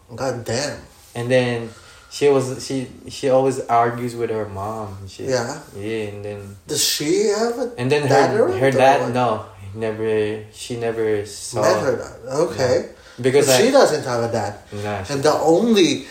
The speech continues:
Speaker 1: example of an adult fucking male in her life is a fucking molester.
Speaker 2: Yeah.
Speaker 1: That's terrible.
Speaker 2: Yeah.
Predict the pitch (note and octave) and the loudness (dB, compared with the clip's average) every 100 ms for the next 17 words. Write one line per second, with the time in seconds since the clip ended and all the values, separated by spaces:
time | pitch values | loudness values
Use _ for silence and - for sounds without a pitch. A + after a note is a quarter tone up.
0 | - C#3+ C3+ D3 E3 A#3 B3 F#3 D3 C3+ | -10 -8 -2 2 6 6 6 2 4 4
1 | - - C#3+ B2+ B2 A#2 D3 E3 F3+ - | 2 -8 -6 -4 -4 2 4 6 4 2
2 | - E3 E3 C#3+ B2+ B2 A#2 A2+ A#2+ A#2+ | 0 0 0 -4 -6 -8 -8 -8 -6 -4
3 | A#2+ E3+ A3 F3 C3 B2 A#2 C#3 G3+ F3+ | 2 4 4 4 2 0 2 4 4 4
4 | C3 B2+ C#3+ D3+ C3 B2 B2 F3+ - D3+ | 0 -4 -4 -4 -4 -6 -4 -4 -2 -2
5 | A#2+ - A2 G#2 G2 - - G#3+ A3 - | -4 -4 -2 -2 -4 -12 -8 -4 -2 -2
6 | A#2+ F3 C3 B2 - - G#2 | 0 0 0 -6 -12 -16 -12